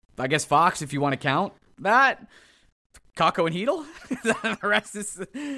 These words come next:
the rest is kinda gravy. That, like, in terms of young talent you got and obtained during that time, that'll be, that'll be it. It's, like, almost like, hey, rebuild number two, starting again in, in two, three years if, if Alexi Lafreniere gets traded. 'Cause it's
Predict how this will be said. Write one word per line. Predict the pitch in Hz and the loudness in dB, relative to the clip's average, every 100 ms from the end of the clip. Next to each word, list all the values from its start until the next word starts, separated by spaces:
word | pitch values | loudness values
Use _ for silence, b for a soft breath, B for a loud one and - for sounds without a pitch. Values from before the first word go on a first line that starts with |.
| 233 | -6
the | 156 156 | -4 2
rest | 175 220 220 | 2 2 -2
is | 202 | -4
kinda | 208 208 | -2 -2
gravy. | 165 208 277 - 208 b b b - | 0 0 0 -6 -18 b b b -8
That, | 143 165 160 | 2 2 2
like, | 160 - b b - | -2 -6 b b -8
in | 196 | -2
terms | 214 208 | 0 0
of | 170 | -2
young | 147 180 208 | 2 2 2
talent | 175 160 185 160 | -2 -2 -2 -6
you | 170 | -4
got | 143 143 151 | 0 0 0
and | 143 | -2
obtained | 131 139 139 165 | -2 0 -2 -2
during | 131 131 151 | 0 0 2
that | 143 139 | 2 2
time, | 135 135 175 139 | 0 2 0 2
that'll | 139 147 | 4 4
be, | 131 139 127 - | 0 0 -2 -4
that'll | 113 131 131 | 0 2 2
be | 117 127 | 2 2
it. | 110 | 0
It's, | - - | -4 -8
like, | 120 | -4
almost | 135 143 131 131 | 0 4 2 2
like, | 120 | -2
hey, | 147 156 | 0 2
rebuild | 143 160 170 | 2 2 2
number | 170 151 | 2 0
two, | - 160 254 | 0 0 0
starting | 262 143 151 | 2 2 4
again | 143 135 156 214 | 2 2 2 2
in, | 147 - | -2 -4
in | 123 | -4
two, | 175 | -2
three | 156 151 | 0 0
years | 151 180 262 - - b b b | 0 -2 -6 -14 -18 b b b
if, | 127 127 | -2 0
if | 147 | 0
Alexi | 131 139 139 | 2 2 2
Lafreniere | 139 139 135 131 120 | 2 2 2 0 0
gets | 117 | -2
traded. | - 120 98 98 | -2 -2 -4 -6
'Cause | 127 120 | -6 -6
it's | - | -10